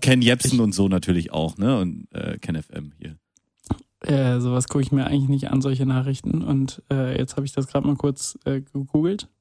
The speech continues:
Speaker 2: mit Attila Hildmann. Und ich will jetzt nichts vorwegnehmen, aber, ähm, das, ich weiß nicht, ob das gleich kommt, aber bla, bla, bla, bla, bla, bla, des selbsternannten Vegan-Papstes aus Berlin.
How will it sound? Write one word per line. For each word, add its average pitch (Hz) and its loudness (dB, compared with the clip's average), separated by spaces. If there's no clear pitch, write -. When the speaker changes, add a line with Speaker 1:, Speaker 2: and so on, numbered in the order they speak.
Speaker 2:
mit 143 0
Attila 151 2
Hildmann. 160 0
Und 139 4
ich 139 -6
will 143 4
jetzt 143 0
nichts 151 -2
vorwegnehmen, 143 2
aber, 135 2
ähm, 131 2
das, - 0
ich - -20
weiß 127 2
nicht, 123 2
ob 110 -4
das - -12
gleich - -6
kommt, 147 0
aber 120 0
bla, 139 4
bla, 131 4
bla, 135 2
bla, 143 2
bla, 120 4
bla, 127 2
des - 0
selbsternannten 151 4
Vegan-Papstes 135 2
aus 127 0
Berlin. 135 2